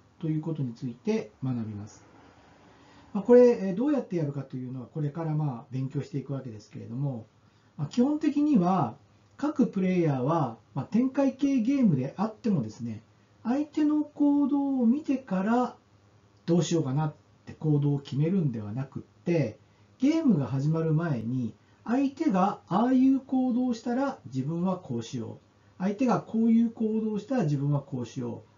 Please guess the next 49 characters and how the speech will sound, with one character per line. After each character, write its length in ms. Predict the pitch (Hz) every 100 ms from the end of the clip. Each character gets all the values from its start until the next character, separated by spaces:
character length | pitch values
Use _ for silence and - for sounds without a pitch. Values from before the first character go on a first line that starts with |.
| _ 208
う、 40 |
相 140 | 240
手 120 | 233 254
が 120 | 202
こ 360 | - 269 277
う 60 | 269
し 100 | -
て 120 | 220
こ 220 | - 277
う 60 | 262
し 60 | -
た 100 | 254
ら 60 |
自 140 | 175 175
分 100 | 196
は 160 | 190 202
あ 120 | 233
あ 40 |
し 140 | 226 269
よ 140 | 240
う 40 | -
っ 20 | -
て 80 | 269
い 100 | 269
う 80 |
ふ 100 | 262
う 140 | 269 190
に、 320 | 214 196 117 - _ _ _
全 340 | - 302 339
て 80 | 311
の 160 | 220 170
場 240 | 151 147
合 100 | 139
に 500 | 131 143 196 220 202 -
ど 260 | 156 240 247
う 60 |
す 100 | - 151
る 120 | 123
か 180 | - 143
を 340 | 202 175 - - - _ _ _ _
ゲ 180 | 233 294
ー 40 |
ム 100 | 330
が 80 | 285
始 220 | 208 214
ま 120 | 277 294
る 80 | 285
前 260 | 339 294
に 200 | 127 113